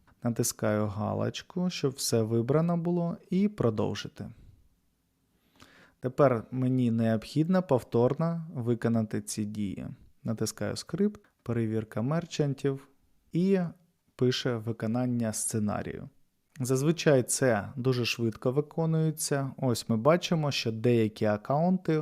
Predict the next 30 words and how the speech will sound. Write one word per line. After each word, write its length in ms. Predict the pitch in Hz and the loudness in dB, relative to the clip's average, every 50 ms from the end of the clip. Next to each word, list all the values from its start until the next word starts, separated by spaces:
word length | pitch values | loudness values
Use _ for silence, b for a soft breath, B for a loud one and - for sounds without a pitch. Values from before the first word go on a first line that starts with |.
| 151 - | -2 -2
у 120 | 131 120 | -2 0
нас 280 | 117 113 110 107 104 - | 2 2 2 2 0 0
заблоковані. 760 | 113 107 104 110 107 - - 101 95 92 82 - - 95 - _ - | -2 -2 0 0 -2 -2 -2 -4 -4 -2 -4 -4 -6 -10 -12 _ 4
Переходимо 680 | - 170 190 185 180 - 185 165 143 135 135 131 127 117 | 4 6 6 6 4 6 6 6 6 6 4 4 4 2
в 60 | 113 - | 2 4
Telegram, 720 | - 151 151 143 131 117 117 113 110 107 117 139 160 170 180 - - _ _ _ | 6 8 8 8 8 6 4 2 2 0 0 0 -2 -4 -6 -8 -14 _ _ _
переходимо 720 | - 135 147 160 160 - - 156 131 131 120 120 117 113 | -2 0 2 2 2 2 2 2 4 4 4 4 2 2
в 100 | 107 113 | 0 0
наш 360 | 123 135 139 131 110 - - - | 0 0 2 2 0 -2 -4 -8
чат 440 | - - - 123 110 110 117 131 - - _ - | -6 -4 -2 0 2 2 2 0 -2 -6 _ -4
тестовий 720 | - 135 139 143 139 - - - 160 151 156 156 156 160 160 - _ b b b b b b b | 0 2 2 2 0 -2 -4 -2 -2 0 0 -2 -2 -4 -8 -12 _ b b b b b b b
і 80 | 127 | 0
бачимо, 480 | 120 120 135 135 135 - - 120 120 110 | 6 8 8 8 6 4 2 2 2 2
що 240 | - - - 123 120 | 2 2 2 2 2
у 100 | 117 117 | 4 2
нас 440 | 123 151 170 190 196 - - - | 4 4 4 2 2 0 -2 -6
є 440 | 131 117 113 120 131 147 165 170 165 - _ - | -6 -4 -2 0 2 2 2 0 -4 -8 _ -6
одинадцять 800 | 131 117 113 117 117 117 123 131 131 - - - 123 120 - _ b b b b b | -4 -2 0 0 2 2 2 2 0 -2 -2 -4 -4 -4 -6 _ b b b b b
повідомлень. 720 | b 160 143 131 123 117 113 107 104 107 104 101 104 120 - - - - _ _ - | b 6 8 8 8 6 6 4 4 4 2 2 0 -4 -6 -10 -16 -20 _ _ 0
Деякі 380 | 143 165 170 156 143 151 - 131 | 4 6 6 6 6 6 6 6
аккаунти 600 | 123 131 - 143 135 123 120 117 110 - 113 110 | 6 6 6 6 6 6 6 4 2 2 0 0
мають 380 | 120 131 131 120 113 110 - | 2 2 2 2 2 2 0
одні 320 | 113 107 110 113 113 110 107 | -2 -2 0 0 0 0 2
проблеми, 720 | - 127 131 135 151 170 185 190 190 190 190 185 175 - | 2 2 2 4 4 4 4 6 4 4 2 2 0 -2
деякі 640 | - 135 143 165 180 175 160 170 - - 127 120 117 113 | 0 4 6 6 6 6 2 0 -2 -2 -2 0 0 0
інші. 320 | 110 104 104 - - - - | -2 -2 -4 -8 -8 -2 2
Але 240 | 135 143 160 170 170 | 4 6 6 6 6
по 180 | 170 170 165 | 6 6 4
всім 400 | 165 160 - - 190 165 139 131 | 4 4 2 4 4 6 8 6
аккаунтам 800 | 131 131 - 156 143 127 117 113 110 104 - - - - 123 | 6 8 10 10 10 10 10 8 4 0 -2 -4 -6 -6 -8